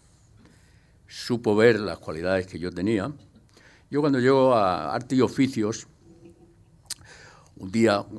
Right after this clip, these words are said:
cuando me compra mi padre la bicicleta y aparezco por allí,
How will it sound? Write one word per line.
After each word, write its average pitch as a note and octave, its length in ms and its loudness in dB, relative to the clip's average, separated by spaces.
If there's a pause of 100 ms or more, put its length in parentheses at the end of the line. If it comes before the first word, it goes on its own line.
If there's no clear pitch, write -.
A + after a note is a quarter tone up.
(140)
cuando - 320 -16
me - 160 -16
compra G2 300 -4
mi F2+ 60 -6
padre F#2+ 220 -2
la F2 60 -2
bicicleta F2+ 560 -4
y E2+ 60 -12
aparezco F#2 440 -10
por F2 100 -10
allí, A2 300 -2